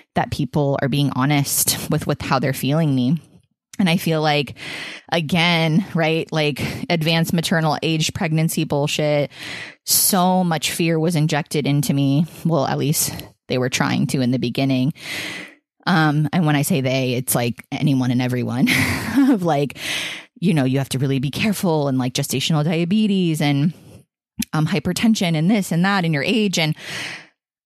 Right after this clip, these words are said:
like, just how much of society will tell you, like, you're gonna have all these issues and, like, even the, ha-,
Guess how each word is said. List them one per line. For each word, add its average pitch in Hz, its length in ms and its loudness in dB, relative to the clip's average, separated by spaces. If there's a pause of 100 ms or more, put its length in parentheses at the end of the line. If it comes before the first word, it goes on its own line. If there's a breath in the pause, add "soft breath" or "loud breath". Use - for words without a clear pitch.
(480)
like, 175 400 -2 (140)
just 180 520 -2 (720)
how 175 480 -2
much 165 520 0
of 156 240 0
society 151 720 0
will 143 120 -2
tell 151 260 -2
you, 143 300 0
like, 135 320 -2
you're 147 100 2
gonna 151 140 0
have 170 140 -2
all 139 100 0
these 147 240 -2
issues 156 580 0
and, 135 240 0 (480 loud breath)
like, 170 160 -2
even 170 320 2
the, 160 180 0 (160)
ha-, 165 300 -2